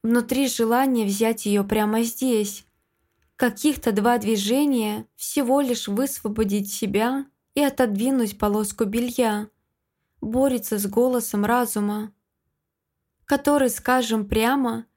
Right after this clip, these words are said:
язык не поворачивается назвать светлым и незамутнённым. Если я сейчас это сделаю, она меня возненавидит. А если не сделаешь, будешь лохом.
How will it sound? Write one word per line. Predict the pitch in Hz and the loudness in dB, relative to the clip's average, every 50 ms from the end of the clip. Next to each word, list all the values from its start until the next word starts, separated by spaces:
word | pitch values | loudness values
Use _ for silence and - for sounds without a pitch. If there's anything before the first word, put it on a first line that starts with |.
| _ _ _ _ _ | _ _ _ _ _
язык | - 247 269 254 240 - 277 269 - | -2 0 0 0 0 -2 -2 -2 -2
не | 233 | -4
поворачивается | 208 - 220 208 202 214 214 226 247 269 269 - - 233 214 202 - - | -2 -2 0 0 2 2 2 2 2 0 -2 -2 -4 -2 -2 -2 -2 -2
назвать | 202 208 214 202 208 208 220 214 208 - | -2 -2 -2 -2 -2 -2 -2 -2 -4 -6
светлым | - - 214 226 262 262 - - 226 214 202 202 202 202 - _ _ _ - | -6 -2 0 0 0 0 -2 -2 -2 -2 -2 -2 -4 -8 -14 _ _ _ -2
и | - | 2
незамутнённым. | 262 254 240 226 208 226 226 220 226 220 - 254 269 269 269 254 220 214 214 208 208 202 196 - _ _ _ _ _ _ _ _ _ _ _ _ _ _ _ _ _ | 2 4 2 2 2 2 2 0 0 0 0 0 2 2 2 2 0 0 -2 -2 -4 -6 -8 -14 _ _ _ _ _ _ _ _ _ _ _ _ _ _ _ _ _
Если | - 233 226 277 262 - - 226 | -2 0 2 0 0 0 -2 0
я | 233 233 226 | 0 0 0
сейчас | 214 - 233 214 - - 247 240 233 - 220 | 0 -4 -6 -6 -2 -2 -2 -2 -2 -2 -4
это | 208 202 214 | -2 0 0
сделаю, | 202 190 196 202 208 269 302 302 285 262 226 208 202 208 202 - - _ _ | 0 0 -2 -2 0 2 2 2 2 2 2 0 -2 -4 -6 -10 -14 _ _
она | - 220 226 233 233 | -2 0 2 2 2
меня | 240 240 226 220 220 | 2 2 0 0 0
возненавидит. | 208 214 208 196 214 220 214 220 226 247 262 277 262 214 - 214 208 202 202 - _ _ _ _ _ _ _ _ _ _ _ _ _ _ _ _ _ - | 0 0 -2 0 -2 -2 0 0 0 0 0 0 -2 -2 -2 -6 -6 -6 -8 -18 _ _ _ _ _ _ _ _ _ _ _ _ _ _ _ _ _ -2
А | - 233 | 0 2
если | 233 208 226 254 233 - - 226 | 2 2 0 0 -2 -2 -2 0
не | 220 220 220 | 0 0 0
сделаешь, | 202 202 202 233 262 285 294 277 240 202 196 | -2 -2 0 2 2 4 4 2 2 2 0
будешь | 190 196 208 220 196 214 208 - - 247 | -2 -2 -2 -2 -2 -2 -4 -4 -4 0
лохом. | 277 294 285 262 - - 208 202 202 202 - - | 0 0 0 0 -2 -2 0 0 0 -2 -4 -10